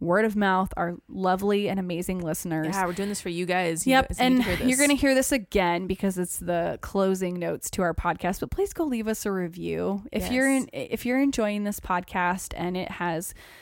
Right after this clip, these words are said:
Speaker 1: um, brought you, um, any sort of joy, laughter, happiness,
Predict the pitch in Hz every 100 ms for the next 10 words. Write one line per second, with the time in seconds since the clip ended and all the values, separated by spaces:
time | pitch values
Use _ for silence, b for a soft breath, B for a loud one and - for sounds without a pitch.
0 | B - 180 180 202 196 - 196 190 185
1 | 185 190 _ _ _ - 180 165 180 -
2 | - 285 320 311 - 247 240 220 - 202
3 | 202 202 208 202 - _ 220 214 208 -
4 | 214 202 202 - - 240 214 226 208 196
5 | 190 190 -